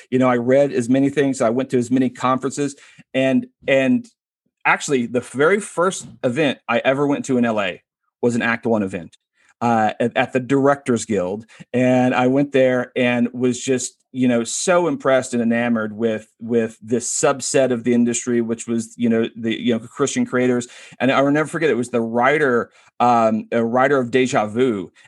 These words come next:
and also the writer of one of the, uh, the Hellraiser movies that, that was there. And, and it was really super interesting to see how they were navigating the industry and all that.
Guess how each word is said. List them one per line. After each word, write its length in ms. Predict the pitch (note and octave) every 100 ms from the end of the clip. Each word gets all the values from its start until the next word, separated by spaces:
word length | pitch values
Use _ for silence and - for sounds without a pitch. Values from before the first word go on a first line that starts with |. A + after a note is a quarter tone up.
| -
and 140 | B2
also 320 | B2 C3 C#3
the 80 | B2+
writer 340 | B2 B2 A#2+
of 100 | A#2+
one 160 | A2+ B2
of 100 | A2+
the, 220 | A#2 A2+
uh, 180 | A2 G2+
the 120 | G2
Hellraiser 600 | A2+ C#3+ C#3+ B2+ A2+ G#2+
movies 460 | G#2 G2+ F#2+ F#2 -
that, 260 | A2 G#2 A2
that 100 | G#2+
was 160 | G#2+
there. 220 | A2+ G#2+ - - -
And, 420 | C3 C#3 C3+ C3 B2+
and 180 | C#3+ C#3+
it 40 |
was 180 | C#3+ C3+
really 340 | D3 F3+ F3
super 380 | D#3 F#3 F3 D3
interesting 540 | D3+ - C3 C3+ B2
to 100 | A#2
see 320 | A2+ - C#3 C3+
how 220 | B2 B2
they 180 | B2+ C3
were 140 | C3
navigating 640 | B2 B2 B2+ A#2+ A#2+ A#2+
the 80 | A#2
industry 340 | A#2 A#2 - A#2
and 100 | A#2
all 80 |
that. 220 | B2 C3+